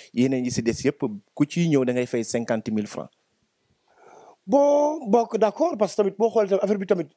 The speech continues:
Speaker 2: yaa ngi ay États-Unis. Adduna bi de, de, de, lépp lu waru nekk free. Xam nga yow tamit yor sa site internet, yor sa caméra, yaa ngi dégg, yow xoolal tey jii, bu fi nga njëkkee ak la fi nekk, yaa ngi ak sa caméraman.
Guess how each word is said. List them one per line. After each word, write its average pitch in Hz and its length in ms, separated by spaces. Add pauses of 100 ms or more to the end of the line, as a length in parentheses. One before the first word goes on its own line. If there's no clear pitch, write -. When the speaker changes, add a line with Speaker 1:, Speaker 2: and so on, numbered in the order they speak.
(140)
Speaker 2:
yaa 190 160
ngi 156 460
ay 185 140
États-Unis. 226 500 (680)
Adduna 208 240
bi 160 160
de, 143 200
de, 135 160
de, 135 200
lépp 220 160
lu 220 140
waru 262 180
nekk 277 140
free. 285 340 (720)
Xam 254 160
nga 220 80
yow 208 60
tamit 185 180
yor 190 120
sa 180 100
site - 260
internet, 175 460
yor 165 120
sa 151 120
caméra, 170 600 (480)
yaa 175 140
ngi 254 80
dégg, 196 120
yow 156 120
xoolal 196 240
tey 294 160
jii, 220 260 (300)
bu 175 140
fi 214 100
nga 220 80
njëkkee 220 240
ak 196 80
la 214 100
fi 233 140
nekk, 240 180
yaa 147 200
ngi 180 100
ak - 20
sa 185 140
caméraman. 226 400